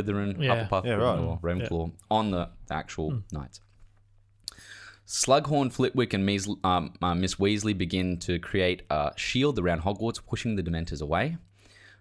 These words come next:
Speaker 1: Luna has a moment. This is where everything goes really fast. Like, there's
Speaker 2: Yeah.
Speaker 1: a lot of, like,
Speaker 2: It's
Speaker 1: things
Speaker 2: heaps of
Speaker 1: that
Speaker 2: shit happening.
Speaker 1: Yeah. Luna has a moment telling Harry to listen to her because where he's going is a waste of time. Luna profoundly tells Harry to remember that Cho said, "No one alive has seen the diadem.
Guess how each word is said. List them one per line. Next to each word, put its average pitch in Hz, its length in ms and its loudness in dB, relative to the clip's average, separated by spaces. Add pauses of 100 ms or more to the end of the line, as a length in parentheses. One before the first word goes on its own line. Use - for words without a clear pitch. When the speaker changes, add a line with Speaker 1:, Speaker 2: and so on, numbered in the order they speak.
Speaker 1:
Luna 127 260 4
has 117 180 2
a 101 40 0
moment. 98 460 2
This 170 160 -2
is 220 100 -4
where 190 140 4
everything 131 280 0
goes 95 160 2
really 87 180 0
fast. - 500 -6
Like, - 100 -14
there's 139 140 4
Speaker 2:
Yeah. 123 60 2
Speaker 1:
a 98 40 2
lot 110 120 6
of, 101 120 2
like, 87 360 0
Speaker 2:
It's - 100 -18
Speaker 1:
things 95 180 0
Speaker 2:
heaps - 40 -2
of 90 40 0
Speaker 1:
that - 60 -4
Speaker 2:
shit 127 100 -4
happening. 113 320 -6
Speaker 1:
Yeah. 87 200 2 (540)
Luna 156 220 4
has 147 140 4
a 131 40 2
moment 131 260 2
telling 120 220 0
Harry 113 220 2
to 104 60 2
listen 110 300 0
to 113 100 0
her 98 60 4
because 90 580 2 (540)
where 113 200 6
he's 101 160 -2
going 95 240 4
is 82 80 0
a 82 40 -2
waste 87 280 2
of 85 60 -6
time. 90 380 0 (180)
Luna 107 240 4
profoundly 120 540 2
tells 92 260 2
Harry 90 220 4
to 90 120 0
remember 92 280 2
that 85 200 2
Cho 92 220 4
said, 87 340 0 (160)
"No 90 140 2
one 92 140 4
alive 82 320 2
has 82 100 -4
seen 95 280 2
the 87 60 2
diadem. 76 540 0